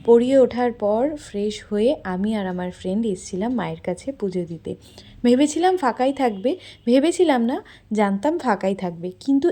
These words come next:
এসে প্রায় আড়াইশো জনের পেছনে লাইনে পড়ি। গল্প করার জন্যে নির্দিষ্ট কোনো বসার জায়গা বা সময়ের প্রয়োজন পড়ে না। লাইনে দাঁড়িয়ে দাঁড়িয়ে অনেকটা গল্প করে নিচ্ছিলাম।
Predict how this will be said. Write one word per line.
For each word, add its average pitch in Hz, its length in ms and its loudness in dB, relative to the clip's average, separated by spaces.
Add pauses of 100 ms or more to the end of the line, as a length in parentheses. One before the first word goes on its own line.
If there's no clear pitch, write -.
এসে 233 340 -4
প্রায় 226 600 0
আড়াইশো 208 460 -2
জনের 208 280 -2
পেছনে 196 440 -4
লাইনে 170 480 -2
পড়ি। 165 220 -8 (960)
গল্প 208 420 0
করার 277 360 -2
জন্যে 285 340 2
নির্দিষ্ট 226 680 -4
কোনো 269 320 -2
বসার 202 440 -4
জায়গা 240 400 0
বা 277 160 -2
সময়ের 202 460 -2
প্রয়োজন 190 420 -4
পড়ে 180 260 -6
না। 175 180 -12
লাইনে 208 440 0
দাঁড়িয়ে 233 320 0
দাঁড়িয়ে 285 440 2
অনেকটা 233 560 -2
গল্প 208 380 0
করে 233 240 0
নিচ্ছিলাম। 226 600 -4